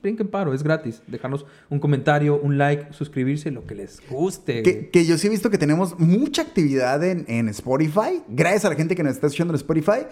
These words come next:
Speaker 2: Eh,
Speaker 1: Se la
Speaker 2: probablemente
Speaker 1: rifan, se la
Speaker 2: nuestra,
Speaker 1: rifan.
Speaker 2: nuestras caras y expresiones sean difíciles de llevar en sus conciencias, por eso prefieren irse a Spotify.
Speaker 1: De hecho, si
Speaker 2: Pero
Speaker 1: es alguien que nunca nos haya visto en YouTube,
Speaker 2: Eh,
Speaker 1: solo
Speaker 2: si,
Speaker 1: en Spotify
Speaker 2: si, si
Speaker 1: y
Speaker 2: tú
Speaker 1: cómo nos
Speaker 2: nunca, si tú
Speaker 1: imaginas,
Speaker 2: nunca
Speaker 1: ¿sabes?
Speaker 2: nos has visto, por favor, güey, mándanos un mensaje a nuestras redes sociales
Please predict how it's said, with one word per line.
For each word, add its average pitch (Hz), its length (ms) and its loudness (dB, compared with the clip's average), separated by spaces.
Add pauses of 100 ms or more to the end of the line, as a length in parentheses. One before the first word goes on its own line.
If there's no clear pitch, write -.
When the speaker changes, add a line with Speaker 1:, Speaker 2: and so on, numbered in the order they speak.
(220)
Speaker 2:
Eh, 135 300 4
Speaker 1:
Se 135 60 -2
la 127 80 4
Speaker 2:
probablemente 156 280 4
Speaker 1:
rifan, 156 60 -4
se 180 100 2
la - 80 2
Speaker 2:
nuestra, 135 180 2
Speaker 1:
rifan. 113 120 -2
Speaker 2:
nuestras 120 340 -2
caras 139 260 0
y 139 40 -2
expresiones 131 440 -2
sean 131 180 -2
difíciles 120 540 -6
de 101 80 -4
llevar 92 280 -4
en 110 60 -6
sus 101 180 -14
conciencias, 104 560 -6
por 117 140 -8
eso 101 160 -8
prefieren 101 400 -6
irse 98 180 -10
a - 20 -14
Spotify. 147 420 -2 (100)
Speaker 1:
De 160 160 0
hecho, 220 80 -2
si 269 60 -2
Speaker 2:
Pero 233 140 6
Speaker 1:
es 262 60 2
alguien 254 200 -2
que 139 100 -2
nunca 165 340 0
nos 208 160 -2
haya 208 380 0
visto 160 320 -2
en 185 60 -2
YouTube, 208 300 -2
Speaker 2:
Eh, 135 100 -4
Speaker 1:
solo 160 140 2
Speaker 2:
si, - 20 4
Speaker 1:
en - 80 4
Spotify - 420 0
Speaker 2:
si, - 60 -8
si 151 80 2
Speaker 1:
y 143 60 0
Speaker 2:
tú - 40 -12
Speaker 1:
cómo 151 160 4
nos 180 140 2
Speaker 2:
nunca, 120 160 2
si - 60 -8
tú 147 80 2
Speaker 1:
imaginas, 135 180 0
Speaker 2:
nunca 151 140 2
Speaker 1:
¿sabes? 156 160 2
Speaker 2:
nos - 20 -2
has 147 80 -2
visto, 151 400 -4
por 127 260 -2
favor, 120 460 -2
güey, 127 120 0
mándanos 127 380 -2
un 131 80 -2
mensaje 127 540 -4
a 120 60 -8
nuestras 110 220 -10
redes 113 200 -8
sociales 123 420 -8